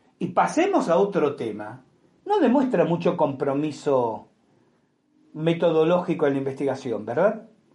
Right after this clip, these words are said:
Esta es una investigación en proceso. Lo estuvieron ustedes acompañando durante los últimos años, cuando accedimos al material, eh, oculto del padre Crespi, cuando estuvimos viendo los restos del gigante de Loja,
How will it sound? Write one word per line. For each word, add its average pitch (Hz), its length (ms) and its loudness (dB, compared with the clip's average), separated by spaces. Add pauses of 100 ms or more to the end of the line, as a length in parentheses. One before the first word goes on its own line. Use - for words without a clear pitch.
(240)
Esta - 160 0
es 262 100 2
una 254 120 4
investigación 180 500 2
en 214 180 2
proceso. 147 680 0 (560)
Lo 135 80 -2
estuvieron 196 360 2
ustedes 220 280 0
acompañando 175 680 2
durante 143 360 2
los 135 220 -2
últimos 240 540 2
años, 127 560 -2 (380)
cuando 143 260 4
accedimos 208 800 2
al 196 100 4
material, 196 840 2 (500)
eh, 143 420 4
oculto 190 480 2
del 165 160 4
padre 165 320 4
Crespi, 175 640 0 (520)
cuando 143 240 2
estuvimos 202 960 2 (420)
viendo 185 460 2
los 165 220 2
restos 170 360 0
del 156 140 2
gigante 156 500 0
de 143 140 4
Loja, 160 480 0